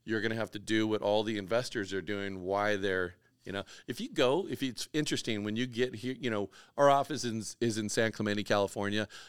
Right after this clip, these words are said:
but we're taking listings all the way up and down the Southland right now, Garden Grove,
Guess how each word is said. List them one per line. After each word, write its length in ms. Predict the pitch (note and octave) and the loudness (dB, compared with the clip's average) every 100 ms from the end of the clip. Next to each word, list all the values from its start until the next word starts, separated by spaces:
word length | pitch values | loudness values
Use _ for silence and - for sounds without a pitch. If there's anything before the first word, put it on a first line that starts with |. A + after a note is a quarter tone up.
| - | 0
but 120 | A#2+ | 2
we're 180 | A#2 B2+ | 4 4
taking 360 | - A#2 A2+ | 4 2 0
listings 420 | G#2+ G#2+ - G#2 - | -2 -2 -2 -4 -2
all 240 | G#2+ A2+ A2+ | 2 4 4
the 40 | G#2+ | 2
way 120 | G#2+ | 0
up 100 | G#2+ | -2
and 80 | G2+ | -4
down 160 | G#2 | -4
the 60 | G2 | -2
Southland 500 | A2 G#2+ G2+ F#2+ F#2+ | 0 0 0 -4 -4
right 180 | G2 G2+ | -4 -2
now, 300 | A2 G2 F2+ | -4 -4 -4
Garden 360 | F2 G#2 G#2 | 0 0 0
Grove, 480 | F#2 G2+ G#2 G#2 G#2 | 0 0 2 0 -4